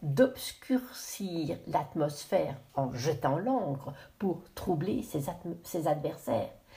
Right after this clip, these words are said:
Et à ce moment-là, qu'est-ce qu'il fait le pauvre ? Il se ressurgit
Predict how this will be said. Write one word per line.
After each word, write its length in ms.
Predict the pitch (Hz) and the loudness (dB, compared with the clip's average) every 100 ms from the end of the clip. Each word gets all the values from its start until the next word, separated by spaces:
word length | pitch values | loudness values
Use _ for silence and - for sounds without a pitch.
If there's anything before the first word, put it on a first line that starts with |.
| - - - | -20 -18 -2
Et 120 | 156 | 2
à 80 | 131 | 2
ce 200 | - - | 2 2
moment-là, 380 | 156 147 147 131 - | 2 2 2 0 0
qu'est-ce 180 | 151 - | -4 -2
qu'il 180 | 165 - | -6 -2
fait 140 | 135 | 0
le 120 | 120 | 0
pauvre ? 320 | - 262 - - - - | -2 -4 -4 -10 -4 0
Il 200 | 170 143 | 0 0
se 260 | - - | -2 -2
ressurgit 1080 | 139 - 226 226 - 190 160 160 220 262 | -2 4 4 4 2 2 2 2 2 2